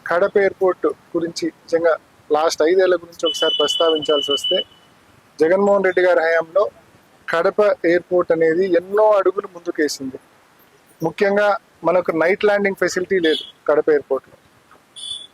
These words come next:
అటువంటిది ఫారెస్ట్ ఏరియాలో ఈ లైట్,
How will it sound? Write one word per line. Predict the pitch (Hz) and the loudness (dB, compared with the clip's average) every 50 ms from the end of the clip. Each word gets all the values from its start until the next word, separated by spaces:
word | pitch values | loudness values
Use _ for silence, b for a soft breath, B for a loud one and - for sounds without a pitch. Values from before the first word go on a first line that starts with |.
| _ _ _ _ _ _ - 151 | _ _ _ _ _ _ -4 -4
అటువంటిది | 151 - 175 180 180 180 180 156 - - | -2 0 0 0 0 -2 -4 -4 -2 -2
ఫారెస్ట్ | 170 175 185 202 202 190 - - 196 190 | 0 0 0 0 0 -2 0 0 0 2
ఏరియాలో | 185 185 185 185 180 185 180 180 - - _ - 180 175 | 2 2 2 2 2 2 2 2 0 -2 _ -10 -6 -4
ఈ | 170 165 156 | 0 2 2
లైట్, | 165 175 - - 185 | 2 0 0 0 0